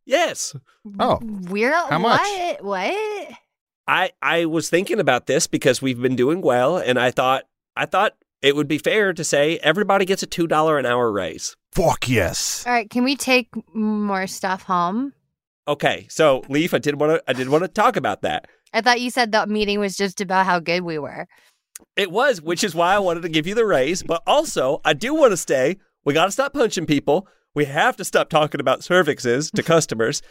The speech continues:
Speaker 1: and we have to stop taking the merchandise home unless we pay for it. Uh, because again, I mean that, that just cuts against our profits, and our profits is what, what everybody gets paid
Speaker 3: But
Speaker 1: for.
Speaker 3: Brian's, why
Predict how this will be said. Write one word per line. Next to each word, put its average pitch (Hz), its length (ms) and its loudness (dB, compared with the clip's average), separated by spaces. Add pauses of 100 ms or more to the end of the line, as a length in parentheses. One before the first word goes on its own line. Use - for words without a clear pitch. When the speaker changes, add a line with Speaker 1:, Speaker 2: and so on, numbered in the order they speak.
(160)
Speaker 1:
and 220 140 4
we 254 120 0
have 349 260 2
to 359 80 -6
stop 208 240 2
taking 180 260 0
the 147 60 2
merchandise 131 460 0
home 127 280 2
unless 151 300 2
we 165 60 -4
pay 139 200 2
for 113 240 2
it. 107 120 -2 (340)
Uh, 240 320 0
because 254 320 2
again, 214 320 0
I 165 60 0
mean 190 140 -4
that, 185 300 2
that 262 180 4
just 403 220 -6
cuts 247 220 2
against 160 360 0
our 135 80 0
profits, 247 480 -2
and 196 80 -2
our 202 80 0
profits 370 400 2
is 170 100 -4
what, 175 220 2 (380)
what 220 140 2
everybody 247 380 0
gets 277 180 -6
paid 277 280 4
Speaker 3:
But - 80 -14
Speaker 1:
for. 240 60 -18
Speaker 3:
Brian's, 240 1000 -2 (640)
why 220 1080 0